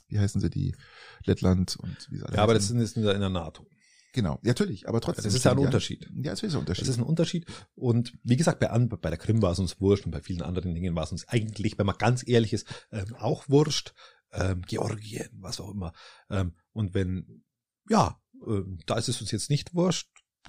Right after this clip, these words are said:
Speaker 1: Zumindest ist Putin jetzt erstmal gestoppt worden, was schon mal ganz, mal gar nicht schlecht ist mit diesen, dank dieser, ähm, äh, Raketenlieferungen. Und, ähm, wir werden jetzt die nächsten Wochen mal genau schauen, was da jetzt passiert.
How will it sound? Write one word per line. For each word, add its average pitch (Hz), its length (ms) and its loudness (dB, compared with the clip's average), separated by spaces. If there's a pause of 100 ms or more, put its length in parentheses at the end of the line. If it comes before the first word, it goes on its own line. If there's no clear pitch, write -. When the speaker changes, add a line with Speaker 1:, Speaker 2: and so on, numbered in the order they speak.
(960)
Speaker 1:
Zumindest 165 260 0
ist - 100 -4
Putin 156 240 0
jetzt 127 200 -4
erstmal 110 260 -2
gestoppt - 380 -6
worden, 135 240 -2
was 113 120 -2
schon 113 100 -4
mal 92 60 -2
ganz, 90 260 -6
mal - 100 -10
gar 90 120 -4
nicht 95 120 -4
schlecht - 300 -6
ist - 140 -6
mit - 140 -6
diesen, 113 220 -6
dank 110 200 -4
dieser, 95 640 -2
ähm, 95 280 0 (480)
äh, 90 320 2 (480)
Raketenlieferungen. 107 960 0
Und, 104 560 2
ähm, 98 500 2
wir 135 180 0
werden 165 120 2
jetzt 156 160 -2
die 123 60 2
nächsten 131 280 0
Wochen 135 200 2
mal 110 100 2
genau 110 240 4
schauen, 110 280 2
was 104 100 0
da - 100 2
jetzt - 140 0
passiert. - 500 -4